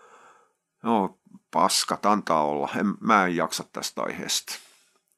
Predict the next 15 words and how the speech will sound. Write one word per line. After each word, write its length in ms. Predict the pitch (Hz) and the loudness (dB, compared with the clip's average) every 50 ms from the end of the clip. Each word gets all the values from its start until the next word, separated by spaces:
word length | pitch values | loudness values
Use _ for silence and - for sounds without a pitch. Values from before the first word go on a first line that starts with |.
| _ _ - - _ _ _ - _ _ | _ _ -20 -20 _ _ _ -20 _ _
Tota, 420 | - 139 135 135 143 135 123 - - - - _ _ _ _ _ _ _ _ _ _ _ _ _ _ - - - - | -2 0 4 6 8 8 6 6 2 -18 -20 _ _ _ _ _ _ _ _ _ _ _ _ _ _ -20 -20 -6 -2
kuten 280 | 226 220 139 131 160 | 0 2 4 6 6
aina, 320 | - - 101 87 85 82 82 - _ _ _ _ _ _ _ _ - | 8 8 6 6 2 -2 -6 -10 _ _ _ _ _ _ _ _ 2
foorumi 360 | 185 160 139 135 139 135 127 | 4 6 6 6 6 4 2
piste 240 | - 147 - - 147 | 0 -2 -2 -2 -2
katiska 400 | - 147 143 139 135 - - 143 | 0 0 0 0 0 -2 -4 -6
piste 460 | - 139 - - 151 139 135 117 92 | -4 -4 -4 -2 0 0 2 2 2
E 40 | 80 | 2
U. 180 | 73 73 78 - _ _ _ - | 0 -2 -4 -8 _ _ _ 0
Kommentointi 540 | - 240 240 214 196 208 180 175 - 156 139 | 2 2 2 2 2 0 -2 0 0 2 2
on 80 | 107 | 4
auki. 360 | 90 78 71 - - - - _ _ - _ _ _ | 4 2 2 -2 -6 -12 -20 _ _ -20 _ _ _
Sinne 240 | - - 214 170 151 | -6 -4 -2 0 0
saa 200 | 151 - 180 - | 0 2 0 0
tulla, 440 | - - 143 127 120 113 107 - - | 2 2 4 6 8 6 6 4 0